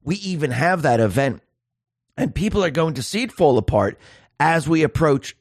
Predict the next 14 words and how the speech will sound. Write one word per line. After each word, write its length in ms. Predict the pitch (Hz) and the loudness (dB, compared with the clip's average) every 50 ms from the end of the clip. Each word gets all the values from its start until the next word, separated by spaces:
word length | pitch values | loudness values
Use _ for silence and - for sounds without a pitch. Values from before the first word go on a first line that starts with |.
| _ _ | _ _
the 320 | 120 139 135 127 131 - _ _ _ | -2 0 0 0 -2 -6 _ _ _
presidential 640 | - - 156 147 120 123 123 117 107 - 123 117 113 | -2 0 0 0 0 0 -2 -2 -2 0 0 0 2
election. 420 | 110 104 98 92 - - 92 - - _ _ _ _ _ _ _ _ _ - | 2 2 0 0 -2 -8 -12 -12 -12 _ _ _ _ _ _ _ _ _ -2
And 120 | 160 165 | 0 0
you 80 | 170 165 | 0 0
could 180 | 160 - 156 - | -2 -4 -10 -8
see 200 | - - 220 214 | -4 -2 0 2
already, 500 | 196 175 170 208 226 220 175 156 151 - | 2 2 2 2 0 0 0 -4 -4 -2
it 120 | 185 208 | -2 0
has 200 | 208 208 180 151 | 0 -2 -2 0
already 400 | 180 165 165 170 185 185 170 180 | 0 0 0 0 -4 -6 -6 -6
begun. 420 | 160 131 160 131 175 220 240 202 | -6 -6 -4 -2 -2 -2 -2 -2
It's 120 | 110 85 - | -6 -10 -10
begun 540 | - 107 113 95 - 143 165 180 185 175 | -10 -10 -8 -4 0 0 0 0 -2 -6